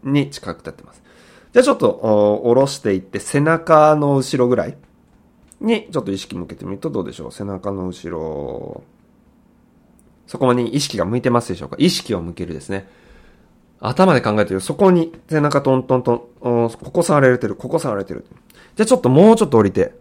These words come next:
背中から降りて。もうちょっと腰よりちょっと上ぐらいまで行きましょうか。ここに意識してる。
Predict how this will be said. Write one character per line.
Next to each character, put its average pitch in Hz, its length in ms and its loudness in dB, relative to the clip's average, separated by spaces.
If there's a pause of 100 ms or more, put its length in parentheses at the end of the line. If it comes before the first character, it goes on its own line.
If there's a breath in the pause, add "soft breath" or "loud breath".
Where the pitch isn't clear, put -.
背 - 120 -8
中 110 200 -2
か 101 100 0
ら 92 80 2
降 95 120 2
り 92 60 -6
て。 - 280 -8 (1500)
も 92 360 0
う - 40 -10
ち - 100 -14
ょ - 20 -12
っ - 20 -20
と - 80 -20
腰 165 380 0
よ 160 120 6
り 135 100 0
ち - 80 0
ょ - 40 -2
っ - 40 -12
と 98 140 0
上 98 160 2
ぐ 104 80 0
ら 92 120 2
い 78 180 -8
ま 76 120 -8
で 76 60 -8
行 - 60 -14
き - 100 -14
ま 87 60 -12
し - 40 -16
ょ - 60 -14
う - 20 -18
か。 127 240 -2
こ 113 120 -10
こ 143 220 2
に 127 240 2
意 113 40 0
識 - 220 -10
し - 140 -16
て - 140 -12
る。 - 440 -12